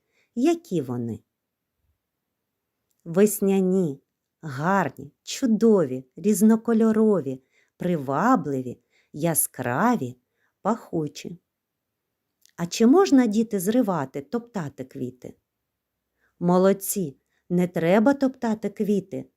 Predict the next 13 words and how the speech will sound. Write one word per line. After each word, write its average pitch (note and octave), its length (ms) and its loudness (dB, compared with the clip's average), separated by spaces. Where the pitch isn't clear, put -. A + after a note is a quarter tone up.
а D3 140 -6
потрібно G#3+ 640 0
милуватися G#3 840 2
ними. E3+ 420 -4
Не F3 180 4
можна G3+ 400 2
рвати F#3 520 -2
квіти A3 480 -4
і E3+ 240 -4
не E3+ 140 2
давайте D3 480 0
рвати F#3 380 -2
іншим. A3 640 -2